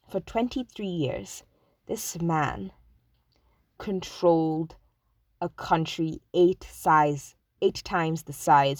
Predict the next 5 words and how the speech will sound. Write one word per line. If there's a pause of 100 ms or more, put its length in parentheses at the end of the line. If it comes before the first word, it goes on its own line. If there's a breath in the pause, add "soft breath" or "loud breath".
of
Belgium (360)
and
made (240)
a